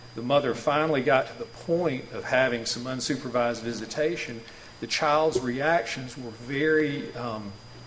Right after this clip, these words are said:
I would say, detrimental to the children. They, as noted in the record and in the Court of Appeals, factual set out the reactions at school, the school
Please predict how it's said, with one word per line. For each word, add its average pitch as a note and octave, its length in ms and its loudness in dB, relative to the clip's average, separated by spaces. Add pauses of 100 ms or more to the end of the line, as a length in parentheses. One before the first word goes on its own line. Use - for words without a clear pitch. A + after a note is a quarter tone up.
(320)
I C3 120 -4
would G#2+ 140 -4
say, A#2 200 -2
detrimental C3 720 0
to C3 100 -6
the A#2+ 120 -8
children. F3+ 500 -4 (600)
They, B2+ 460 2
as A#2 640 -4
noted B2+ 380 2
in B2 120 -4
the A#2 80 -2
record B2 480 2
and A2 120 -2
in G#2+ 140 -6
the F#2+ 200 -4 (120)
Court B2 180 0
of A2 100 -4
Appeals, A#2+ 560 -2
factual - 800 2
set B2+ 320 0
out A#2 360 2
the G2 240 -2 (360)
reactions B2+ 600 4
at B2 80 -8
school, C3 480 0
the A#2 80 -8
school B2 320 -2